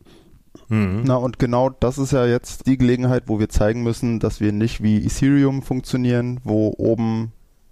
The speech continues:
Speaker 2: einer sagt, "Ja, wir machen das jetzt mal so und egal, was die unten denken." Wir wollen ja eben, dass grad kein Oben und Unten gibt. Und das muss sich jetzt zeigen.
Speaker 1: Genau, gelingt es da, Strukturen herauszubilden, die arbeitsfähig sind?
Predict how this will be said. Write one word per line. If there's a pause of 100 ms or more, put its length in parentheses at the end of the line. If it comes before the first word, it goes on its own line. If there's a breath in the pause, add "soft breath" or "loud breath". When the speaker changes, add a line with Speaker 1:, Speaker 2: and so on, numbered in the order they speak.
Speaker 2:
einer
sagt,
"Ja,
wir
machen
das
jetzt
mal
so (140)
und
egal,
was
die
unten
denken." (280)
Wir
wollen
ja
eben,
dass
grad
kein
Oben
und
Unten
gibt. (140)
Und
das
muss
sich
jetzt
zeigen. (300)
Speaker 1:
Genau,
gelingt
es
da,
Strukturen
herauszubilden,
die
arbeitsfähig
sind?